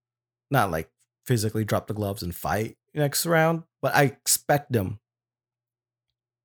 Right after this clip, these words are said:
to come back and win the next game in the same fashion as they did against Winnipeg. The, the Vegas Golden Knights en-, uh, ended up winning that series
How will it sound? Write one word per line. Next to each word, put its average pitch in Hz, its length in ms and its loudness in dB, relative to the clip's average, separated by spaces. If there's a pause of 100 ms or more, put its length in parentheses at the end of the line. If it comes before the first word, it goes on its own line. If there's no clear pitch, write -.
(160)
to - 80 0
come 131 260 4
back 120 240 6
and 107 160 2
win 110 240 4
the 101 140 0
next 95 300 -4
game 90 400 -4 (760)
in 135 80 2
the 131 60 6
same 175 420 6
fashion 135 800 4
as 101 680 2
they 120 120 0
did 107 320 0 (160)
against 107 440 -2
Winnipeg. 196 540 -2 (2500)
The, 143 380 4
the 131 240 4
Vegas 208 320 8
Golden 175 240 6
Knights 156 260 4
en-, 160 240 6
uh, 147 280 6 (120)
ended 156 260 6
up 151 200 6
winning 143 320 6
that 131 180 6
series 120 580 4